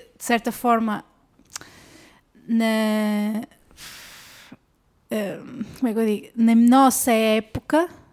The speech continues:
de, pronto, eu nasci em dois mil, sou um bebé, bebé de dois mil. <laughs> Mas,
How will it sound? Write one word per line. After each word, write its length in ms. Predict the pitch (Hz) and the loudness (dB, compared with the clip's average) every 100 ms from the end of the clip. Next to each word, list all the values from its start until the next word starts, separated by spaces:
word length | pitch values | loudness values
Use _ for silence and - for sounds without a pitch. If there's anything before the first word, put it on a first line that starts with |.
| _ _ _ _ _ - | _ _ _ _ _ -16
de, 920 | 214 226 220 214 214 214 208 208 196 165 | -4 0 2 2 0 -2 -2 -4 -8 -12
pronto, 220 | - 214 202 | -8 -8 -6
eu 120 | 196 | -4
nasci 220 | 196 - | -4 -2
em 60 | 202 | -2
dois 140 | 202 | 0
mil, 220 | 196 208 208 | 0 0 -2
sou 240 | - - | -8 -6
um 60 | 190 | -2
bebé, 340 | 190 196 208 214 - - | -2 -2 -4 -8 -14 -8
bebé 200 | 202 208 | -6 -4
de 60 | 196 | -6
dois 120 | 190 | -6
mil. 160 | 208 208 - - - 320 - - - | -6 -6 -8 -14 -16 -14 -14 -12 0
<laughs> 640 | 254 220 254 - - - - | 2 2 -4 -8 -18 -18 -4
Mas, 720 | 233 247 240 240 240 - - | 0 2 2 2 -2 -4 -14